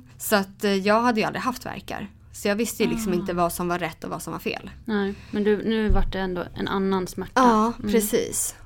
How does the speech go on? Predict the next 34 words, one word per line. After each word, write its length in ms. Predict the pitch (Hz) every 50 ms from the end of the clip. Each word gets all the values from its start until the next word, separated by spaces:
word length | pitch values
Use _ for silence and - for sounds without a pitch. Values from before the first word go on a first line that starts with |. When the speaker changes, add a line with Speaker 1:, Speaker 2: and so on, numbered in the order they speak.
| - - -
Speaker 1:
Och, 500 | 220 214 208 208 - - - - - 208
eh, 420 | 196 190 190 185 185 185 190 190 185 180 - - - - - - - - - - -
det 260 | 202 185 226 208 196
som 140 | 202 214 202
jag 80 | 190
vet 200 | 180 202 185 -
i 40 | - -
efterhand 680 | - 208 - - - - 208 - - - - - - - - -
är 140 | 190 180 185
ju 260 | 185 180 185 180 175 - - -
att 160 | - - - -
det 180 | - 214 196
är 40 | 180
början 320 | 185 190 180 175 185 185 190
på 100 | 190 180
min 140 | 165 175
ruptur. 540 | 175 - - - - - - - - - - - - - - - -
Speaker 2:
Mm. 340 | 208 202 190 175 160 156 143 139 - 131 - - - -
Speaker 1:
Så 160 | - - 202
varje 360 | 196 214 208 208 208 226 247
gång 240 | 226 214 185 175 180
jag 100 | 175 170
fick 320 | - 175 175 - - -
en 340 | - 175 175 175 185 185 190 - - - _ -
värk 680 | - 220 202 190 180 208 247 247 - - - - - - - - - - - -
så 260 | - - - - - -
öppnades 880 | - 202 196 - - - 214 196 - - - - - - - - - _ _ _ _ _ - -
mitt 260 | 208 190 175 - -
sår 200 | - - 85 -
lite 320 | - - - - - -
till 340 | - - - - - - - - -
hela 200 | - - 208 190
Speaker 2:
Mm. 120 | 180 185
Speaker 1:
tiden. 320 | - - - - 196 190